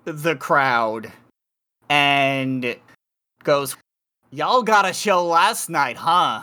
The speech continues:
Last week, huh? Yeah. It looks like we got a war on our hands.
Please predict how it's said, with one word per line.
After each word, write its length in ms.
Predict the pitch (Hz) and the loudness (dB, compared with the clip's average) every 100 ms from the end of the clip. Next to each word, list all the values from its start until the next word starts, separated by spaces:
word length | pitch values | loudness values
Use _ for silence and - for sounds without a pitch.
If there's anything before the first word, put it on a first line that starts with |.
| - | -8
Last 380 | 147 202 240 135 | 0 2 0 -8
week, 200 | 113 110 | -14 -12
huh? 400 | - 175 139 107 - _ _ - | -4 -2 -2 -6 -18 _ _ -8
Yeah. 800 | 151 208 220 202 175 147 127 110 - - _ _ _ _ _ | -2 2 2 4 2 0 -2 -6 -16 -20 _ _ _ _ _
It 80 | 453 | -10
looks 200 | 320 - | -10 -6
like 160 | 190 156 | -8 -8
we 100 | 147 | -10
got 160 | 139 127 | -6 -6
a 60 | |
war 480 | 127 135 143 143 131 | -6 -4 0 2 2
on 180 | 120 117 | 0 -2
our 180 | 110 104 | -6 -8
hands. 880 | 117 107 101 95 95 95 - - | -10 -10 -10 -10 -12 -10 -10 -10